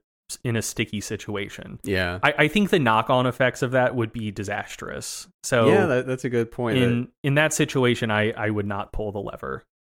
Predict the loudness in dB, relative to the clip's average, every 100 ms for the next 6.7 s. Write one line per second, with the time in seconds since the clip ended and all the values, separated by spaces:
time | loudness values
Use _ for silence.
0 | _ 2 4 4 4 2 2 2 4 2
1 | 0 0 0 0 0 2 2 4 4 4
2 | 2 2 2 2 2 2 0 -4 0 0
3 | 2 0 0 -2 0 -4 -6 -8 -14 _
4 | 0 2 2 0 2 0 2 -2 0 0
5 | 0 0 -2 -4 -2 -2 -2 -6 -8 -6
6 | -4 -6 -8 -14 -8 -6 -6